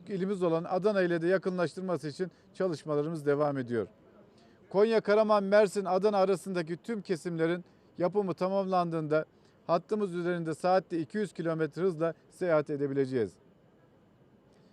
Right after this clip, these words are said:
Yaptığımız her proje, döktüğümüz her metre asfalt, döşediğimiz her metre ray, Türkiye'nin geleceğine yapılmış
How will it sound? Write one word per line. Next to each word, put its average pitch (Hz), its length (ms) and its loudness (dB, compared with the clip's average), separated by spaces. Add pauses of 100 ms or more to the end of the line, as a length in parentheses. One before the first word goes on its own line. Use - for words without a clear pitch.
(180)
Yaptığımız 196 520 0
her 240 140 6
proje, 190 460 4 (480)
döktüğümüz 190 520 -2
her 214 200 2
metre 196 320 0
asfalt, 170 440 4 (440)
döşediğimiz 190 580 0
her 208 160 4
metre 196 380 0
ray, 175 220 4 (460)
Türkiye'nin 185 540 -2
geleceğine 180 500 4
yapılmış 180 520 -2